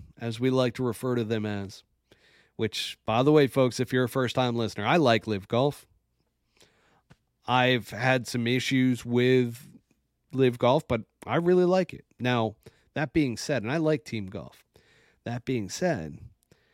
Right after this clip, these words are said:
the live lovers, those are the crazy ones. Those are the ones on the spectrum that you're just like, "Whew, they're tough to deal with. They're tough to listen to." And there's some Twitter accounts out there that are just, like,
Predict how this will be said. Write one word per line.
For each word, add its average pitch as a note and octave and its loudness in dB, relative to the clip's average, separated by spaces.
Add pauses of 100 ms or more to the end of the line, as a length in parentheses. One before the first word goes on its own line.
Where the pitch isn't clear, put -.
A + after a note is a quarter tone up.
(800)
the A#2 -2
live E3+ 6
lovers, G2+ -2
those G3 4
are A#3 2
the F#3 0
crazy A2+ 0
ones. - -16
Those D#3+ 2
are F3+ 6
the E3+ 8
ones C3+ 4
on A#2+ 2
the A#2 -2
spectrum B2+ -4 (280)
that A#2+ -4
you're A#2+ -6
just A2+ -8
like, F2 -8 (300)
"Whew, G3 -10 (840)
they're A2+ -2
tough G#2+ -4
to - -12
deal C#3+ 0
with. C#3 0
They're A#2+ -6
tough A#2 -6
to D#2+ -12
listen A2+ -6
to." B2 -6 (420)
And A#2 -4
there's F3 2
some A2+ -4
Twitter B2+ 0
accounts F#2+ -8
out F#2+ -8
there F#2+ -12 (300)
that A2 -2
are A2 0
just, A#2 -4
like, G2+ -6